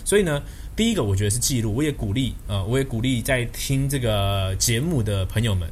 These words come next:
啊，你应该要开始记录，无论你现在的状态是什么样子。所以第一个。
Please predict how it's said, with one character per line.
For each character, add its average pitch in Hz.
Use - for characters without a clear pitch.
啊， 101
你 101
应 120
该 127
要 117
开 113
始 98
记 107
录， 98
无 107
论 120
你 90
现 104
在 101
的 92
状 95
态 90
是 101
什 98
么 87
样 95
子。 -
所 123
以 123
第 165
一 -
个。 131